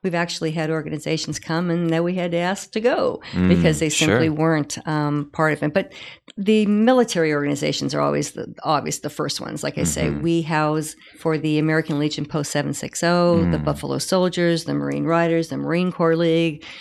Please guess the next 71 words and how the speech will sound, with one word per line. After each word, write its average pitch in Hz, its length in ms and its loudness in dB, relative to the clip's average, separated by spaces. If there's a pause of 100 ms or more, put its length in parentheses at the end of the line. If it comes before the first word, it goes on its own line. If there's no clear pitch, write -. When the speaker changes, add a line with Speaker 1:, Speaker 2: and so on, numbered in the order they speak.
Speaker 1:
on 101 60 0
and 90 100 0
Speaker 2:
Gotcha, 117 260 0
Speaker 1:
on - 100 -2
and 80 100 0
Speaker 2:
yeah. 87 420 0 (140)
Speaker 1:
on. 160 100 -2
Um, 151 240 -2 (180)
and 165 160 0
then, 151 120 0
like 147 160 -2
I 147 40 -4
said, - 200 -8
the 147 80 -4
business 196 440 2
organizations 143 680 -2
are 143 60 -6
those 151 380 0
that 143 160 -6
come 151 220 -2
out. 147 320 0 (400)
Um, 175 260 2
for 202 260 0
instance, 190 420 0
well, 131 140 0
obviously 170 320 2
we 151 120 4
work 147 240 2
very 147 180 2
closely 143 380 0
with 131 140 -4
Camp - 260 -4
Pendleton 135 420 -4
to 143 80 -12
support 135 340 -6
the 147 80 -6
men 139 160 -2
and 139 100 -2
women. 139 360 -4 (480)
Um, 160 360 0 (640)
they 151 120 2
house 160 320 4
over 147 180 -2
fifty 151 320 -4
thousand 147 760 0
there 151 260 0
at 131 100 -8
Camp 143 240 0
Pendleton. 143 380 -2
Their 131 100 -2
troops - 380 -2
are 139 40 -4
right 131 200 -4
there 139 180 -2
on 139 160 0
base. 151 340 0
And 147 100 0
if - 40 4
Speaker 2:
Right. 180 180 4
Speaker 1:
you 165 40 0
add 156 180 2
in 147 80 0
their 143 140 -4
families, 147 560 -2
you're 135 100 -6
looking 151 240 -4
at 143 60 0
a 143 40 -2
few 151 220 -2
more 160 240 2
thousand - 640 -4